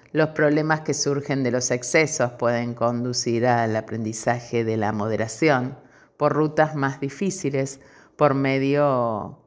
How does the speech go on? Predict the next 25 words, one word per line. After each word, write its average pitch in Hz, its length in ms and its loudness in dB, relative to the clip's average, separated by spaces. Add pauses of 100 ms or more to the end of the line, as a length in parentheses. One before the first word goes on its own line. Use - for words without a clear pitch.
(800)
de 127 600 2
Saturno, 120 840 -4 (160)
que 110 140 -4
va 117 120 6
a - 20 6
venir 120 320 -2
a 123 120 0
poner 117 340 -4
límites, 110 680 -6
¿no? 117 420 -4 (340)
Siempre 127 520 2
digo 123 540 0
que, 113 760 -2 (580)
eh, 113 220 0
tenemos 120 460 0
que 123 120 -4
tener 123 320 0
cuidado, 123 600 4
¿no? 120 340 -6
Cuando 113 360 -6
tenemos 117 480 -8
un 127 100 -6
Júpiter 110 960 0
muy 104 340 -4
fuerte, 113 920 0